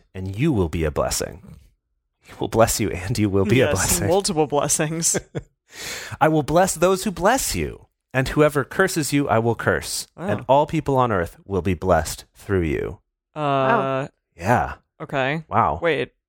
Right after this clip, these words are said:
Speaker 2: that's a lot of people and blessings, but no to those who don't bless you.
Speaker 3: Yes, exactly.
Speaker 1: Yeah. Yeah. So basically, anyone who gets blessed ever is gonna be through him.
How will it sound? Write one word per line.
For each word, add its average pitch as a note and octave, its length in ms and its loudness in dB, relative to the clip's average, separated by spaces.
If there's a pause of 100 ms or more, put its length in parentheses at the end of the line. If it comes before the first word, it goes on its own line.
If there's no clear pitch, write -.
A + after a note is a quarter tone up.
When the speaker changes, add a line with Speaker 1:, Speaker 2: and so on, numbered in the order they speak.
(320)
Speaker 2:
that's E3 160 -4
a F3 40 0
lot C#3+ 240 4
of C3 60 -4 (320)
people C#3+ 840 -2
and C3+ 160 -4
blessings, C#3+ 600 -2
but C#3 240 -2 (200)
no D3+ 680 2
to C#3+ 200 -6
those C3+ 600 0 (640)
who D#3 120 -2
don't D3 280 2
bless C3+ 320 0
you. C3 340 2
Speaker 3:
Yes, - 320 -12
exactly. G3 480 -8 (800)
Speaker 1:
Yeah. G2+ 380 2 (360)
Yeah. F#2 340 0
So - 140 -2
basically, C3 400 2
anyone E3+ 360 2
who C#3+ 100 -4
gets A#2 180 -2
blessed A2 440 0
ever F#2+ 340 0
is - 160 -6
gonna F#2+ 160 -4
be F2+ 100 0
through G#2 240 -2
him. D#2+ 360 -6